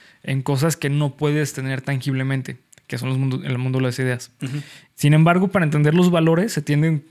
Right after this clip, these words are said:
Speaker 1: se tiene que entender que existe el mundo de las ideas y el mundo tangible.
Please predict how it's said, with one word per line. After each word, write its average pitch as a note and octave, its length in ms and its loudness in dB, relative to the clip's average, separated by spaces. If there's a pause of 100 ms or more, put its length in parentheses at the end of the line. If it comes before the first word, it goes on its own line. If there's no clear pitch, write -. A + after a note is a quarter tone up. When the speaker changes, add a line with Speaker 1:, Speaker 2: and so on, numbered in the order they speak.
(120)
Speaker 1:
se C3 120 -4
tiene D3 260 -2
que E3 100 -2
entender D3 440 0
que C3+ 80 -6
existe C3+ 320 -6
el D3 60 0
mundo D#3+ 220 0
de E3+ 40 0
las D#3+ 140 -2
ideas D#3+ 400 0
y D3 80 -2
el C3+ 100 -2
mundo C3+ 240 -2
tangible. C3 540 -2